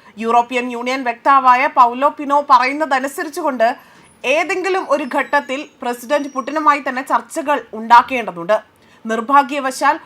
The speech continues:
പുടിനിൽ നിന്ന് ചർച്ച നടത്തുന്നതിനായിട്ടുള്ള അനുകൂല സൂചനകൾ ഒന്നും തന്നെ ഇതുവരെയും ലഭിച്ചില്ല എന്നതാണ് പറയുന്നത്. പല തവണയാകട്ടെ വെടിനിർത്തൽ കരാർ ട്രംപ് കൊണ്ടുവന്നെങ്കിൽ പോലും ഒന്നും തന്നെ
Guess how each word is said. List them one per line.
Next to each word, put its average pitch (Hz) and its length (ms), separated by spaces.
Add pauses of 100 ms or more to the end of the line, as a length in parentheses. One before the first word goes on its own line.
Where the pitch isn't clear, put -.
(180)
പുടിനിൽ 330 380
നിന്ന് 294 220 (120)
ചർച്ച 247 320 (340)
നടത്തുന്നതിനായിട്ടുള്ള 262 1080
അനുകൂല 262 540 (440)
സൂചനകൾ 311 520 (200)
ഒന്നും 311 260
തന്നെ 285 200
ഇതുവരെയും 269 380 (100)
ലഭിച്ചില്ല 285 520 (100)
എന്നതാണ് 247 400
പറയുന്നത്. 180 380 (540)
പല 370 200 (100)
തവണയാകട്ടെ 330 640
വെടിനിർത്തൽ 269 600
കരാർ 254 320
ട്രംപ് 247 320
കൊണ്ടുവന്നെങ്കിൽ 277 640
പോലും 240 240 (200)
ഒന്നും 269 280
തന്നെ 262 140